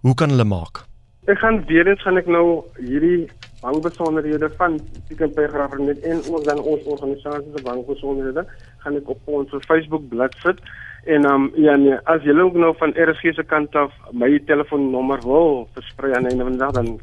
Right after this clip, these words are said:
Speaker 2: voel ek vry.
Speaker 1: Nou goed, Errol, ons maak dan sommer nou so. Dit is 'n WhatsApp nommer. So jy tik in op jou foon, jy stoor dit onder jou kontakte en dan WhatsApp jy vir Errol nul agt drie vyf nege vier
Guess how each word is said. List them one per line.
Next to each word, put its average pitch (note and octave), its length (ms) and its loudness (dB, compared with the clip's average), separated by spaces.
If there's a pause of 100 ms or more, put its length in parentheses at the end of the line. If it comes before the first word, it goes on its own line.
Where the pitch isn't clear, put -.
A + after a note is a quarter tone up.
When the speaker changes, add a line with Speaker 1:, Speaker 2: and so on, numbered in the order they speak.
Speaker 2:
voel C3+ 120 -4
ek C3 60 -4 (100)
vry. C#3 220 -2 (500)
Speaker 1:
Nou G#3 120 4
goed, A#3+ 180 -4
Errol, B3 240 2
ons G3 140 2
maak F#3+ 180 2
dan G3 100 0
sommer G3 220 2
nou E3 200 6
so. A3 320 4
Dit D#3 220 0
is D3+ 140 2
'n B2 100 2
WhatsApp E3 640 0
nommer. B2 420 4 (440)
So B2+ 380 0
jy A2+ 420 2
tik F3 160 -2
in E3 80 2
op D3+ 120 -2
jou B2+ 120 0
foon, G#3 520 2
jy A#2+ 180 2
stoor F3 280 2
dit F3 120 0
onder C#3+ 140 -2
jou C3+ 100 -2
kontakte D#3+ 720 2
en B2+ 160 0
dan A2+ 200 0
WhatsApp B2+ 440 0
jy A#2+ 120 2
vir - 200 -4
Errol B2+ 300 4 (420)
nul D3 520 4
agt - 420 2
drie B2 440 0 (580)
vyf - 500 2 (120)
nege B2 460 2
vier F3 420 0